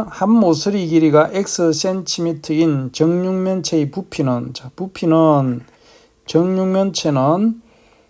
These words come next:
한 모서리 길이의 세 제곱이 되죠. 즉 가로 곱하기 세로 곱하기 높이를 하면은 X가 세 번 곱해졌으므로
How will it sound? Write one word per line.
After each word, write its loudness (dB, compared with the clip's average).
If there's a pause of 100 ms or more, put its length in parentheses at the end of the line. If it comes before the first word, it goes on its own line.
(120)
한 2
모서리 0
길이의 4
세 0
제곱이 4
되죠. -4 (260)
즉 -2
가로 4
곱하기 0
세로 -2
곱하기 -2
높이를 -2
하면은 -2
X가 -4
세 -8
번 0
곱해졌으므로 -2